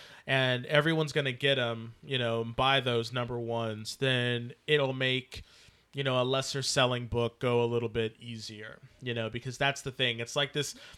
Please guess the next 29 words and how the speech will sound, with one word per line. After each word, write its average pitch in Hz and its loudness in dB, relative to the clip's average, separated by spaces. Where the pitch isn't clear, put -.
you 214 0
know 262 2
what 302 -2
it 202 0
is? 190 6
It's - -4
like 226 0
this 170 4
constant 170 2
shock - 4
they're, 131 0
they're 127 -2
sending 143 0
through 143 0
the, 127 0
um, 117 2
the 139 6
economy 131 0
of 117 -4
comic 113 -8
books, - -10
you 131 -4
know, 117 0
and, 120 -4
and 135 -8
when 143 2
I - 0
say 151 -2
comic, 185 -4